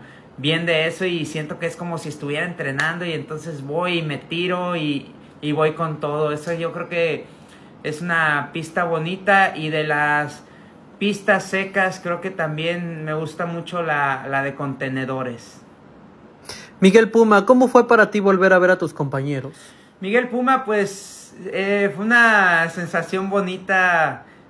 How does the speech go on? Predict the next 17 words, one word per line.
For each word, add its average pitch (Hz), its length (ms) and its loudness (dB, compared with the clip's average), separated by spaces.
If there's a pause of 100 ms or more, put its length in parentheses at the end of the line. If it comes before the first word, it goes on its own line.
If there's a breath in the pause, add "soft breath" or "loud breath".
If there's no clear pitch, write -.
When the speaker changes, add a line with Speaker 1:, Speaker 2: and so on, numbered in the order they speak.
(140)
Speaker 1:
eh, 147 300 -2
el 147 100 -2
haber 156 260 0
regresado 175 1200 0
con 156 220 -2
ellos 180 340 -2
por 156 540 -4
las 151 260 0
caras 180 380 2
que 170 100 -4
tenían, 147 600 -4 (640 soft breath)
por 151 80 -4
las 160 220 -2
caras 175 360 2
de, 147 1080 -2
de 151 200 -4
que 151 600 -2